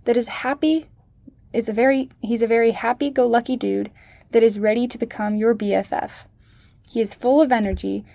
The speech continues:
and will make a great addition to any active home, ready to bring him along on all the adventures. He is very sweet, very affectionate dog that will be a great companion for any home willing to continue basic obedience training.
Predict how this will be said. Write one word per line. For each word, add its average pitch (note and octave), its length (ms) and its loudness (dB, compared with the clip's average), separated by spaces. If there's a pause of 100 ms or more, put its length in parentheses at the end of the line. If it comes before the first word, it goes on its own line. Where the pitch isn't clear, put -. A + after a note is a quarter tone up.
(140)
and C#4 200 6
will C#4 80 8
make C4 160 4
a A3 80 0
great A3+ 240 2
addition G3+ 420 -4
to - 180 -4
any C4 220 2
active A3 340 -6
home, G3 440 -6
ready A#3 240 0
to B3+ 100 0
bring A3 220 -2
him B3 100 2
along G3+ 340 -2
on G3+ 220 -4
all A#3 220 0
the C4 120 -2
adventures. - 600 -6 (400)
He A#3 140 -2
is A3 140 0
very G#3 260 0
sweet, - 460 -8 (920)
very G#3+ 280 0
affectionate A3 580 -4
dog G3+ 400 0 (400)
that G#3+ 140 0
will A#3 100 2
be A3 160 -2
a G3 80 0
great A#3+ 300 0
companion G#3+ 480 -4
for - 180 -6
any A#3 160 0
home G#3+ 540 -6
willing C4+ 240 4
to C4 80 -2
continue A#3 500 -4
basic G#3 460 -4
obedience G3 560 -6
training. G3 400 -12